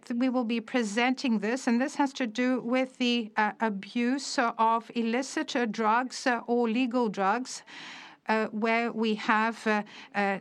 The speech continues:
use that is not, uh, the prescribed use. And of course, you will provide, uh, all this information and tell us exactly what, uh,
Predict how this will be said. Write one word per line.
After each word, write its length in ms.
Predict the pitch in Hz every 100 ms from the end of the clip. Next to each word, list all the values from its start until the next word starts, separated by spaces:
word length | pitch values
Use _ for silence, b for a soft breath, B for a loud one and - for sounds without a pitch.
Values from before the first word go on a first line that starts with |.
| - _
use 380 | 190 240 269 294
that 240 | - 226 233
is 180 | 220
not, 460 | 233 262 285 294 -
uh, 140 | 233
the 160 | 214 220
prescribed 720 | 220 220 - 233 214 202 190
use. 420 | 196 208 269 -
And 220 | 214 220 214
of 120 | 214
course, 360 | - 320 320
you 80 | 254
will 100 | 247
provide, 600 | 226 262 226 233 240 233
uh, 100 | 233 -
all 200 | 247 302
this 280 | 277 254 -
information 880 | 220 214 208 202 214 214 233 247 262
and 240 | 226 226
tell 340 | - - 320 302
us 280 | 226 240
exactly 880 | 226 196 185 214 262 320 - 208 240 B B B B
what, 540 | 233 254 294 - -
uh, 320 | 277 254 262